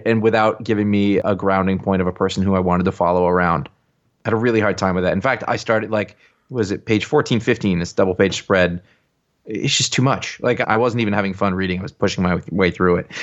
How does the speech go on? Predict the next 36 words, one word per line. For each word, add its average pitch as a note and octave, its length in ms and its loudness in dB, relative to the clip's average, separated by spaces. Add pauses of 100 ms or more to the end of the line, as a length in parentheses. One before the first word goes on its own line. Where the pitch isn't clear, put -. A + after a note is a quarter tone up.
(140)
And A2+ 100 2
I A#2 220 2
love G2+ 400 0
Giuseppe F2 380 -2
Camuncoli, F2+ 480 -2
and F#2 80 0
I G2+ 60 2
love A2 600 2
Matt F2+ 220 2
Wilson. F2 420 0
And F2 80 -2
I F2 80 2
think F#2+ 300 -2
that, F#2 420 0 (840)
you A2 140 0
know, F#2+ 120 2
other B2 220 2
than C#3 140 0
that B2 260 0
one B2+ 360 0
two-page F3+ 380 -2
spread D3 300 -2
where B2+ 160 0
the G#2+ 80 0
helicopter A#2 460 0
sort A2 180 -2
of F#2+ 40 -12
comes G#2+ 240 -2
up A2 120 -2
to - 80 -4
the G#2 80 2
wall F#2+ 260 2
for - 80 -8
the A2+ 100 0
first C3 220 -2
time, D3 220 0